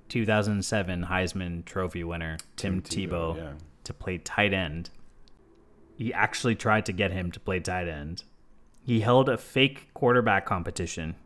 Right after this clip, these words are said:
Speaker 1: between Trevor Lawrence and Gardner Minshew.
Speaker 2: Gardner Minshew, yeah.
Speaker 1: He actually held a fake competition between the two.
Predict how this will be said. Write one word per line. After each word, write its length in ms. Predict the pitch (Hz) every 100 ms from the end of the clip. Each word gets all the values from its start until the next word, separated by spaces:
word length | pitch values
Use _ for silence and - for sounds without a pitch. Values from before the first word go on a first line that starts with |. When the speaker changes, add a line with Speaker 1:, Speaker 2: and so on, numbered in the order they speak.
| _ _ - -
Speaker 1:
between 560 | 101 113 117 110 104 -
Trevor 340 | 107 110 113
Lawrence 560 | 110 107 101 98 - - - - - - - - - - - -
and 460 | - 107 104 95 90 - - - - - - - - -
Gardner 400 | - 90 110 120
Minshew. 420 | 107 95 90 87 82
Speaker 2:
Gardner 200 | 82 85
Minshew, 140 | - 76 78
yeah. 60 | 80 80
Speaker 1:
He 160 | 165
actually 400 | 135 127 - 143 113
held 200 | 131 107
a 40 |
fake 600 | - - 110 - - - - -
competition 720 | - 110 95 - 95 - 90
between 300 | 87 - 92
the 80 | 87
two. 300 | - 80